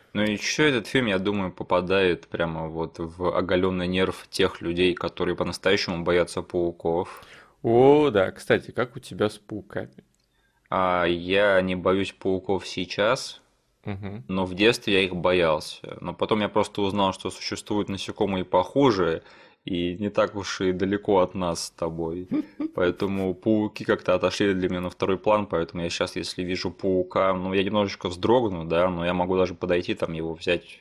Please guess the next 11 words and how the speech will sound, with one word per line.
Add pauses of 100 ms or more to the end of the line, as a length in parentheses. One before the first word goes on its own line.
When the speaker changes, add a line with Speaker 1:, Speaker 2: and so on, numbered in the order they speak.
Speaker 1:
и
выкинуть
куда-нибудь.
Меня
не
испугать
им. (260)
Speaker 2:
Но
есть
люди,
которые,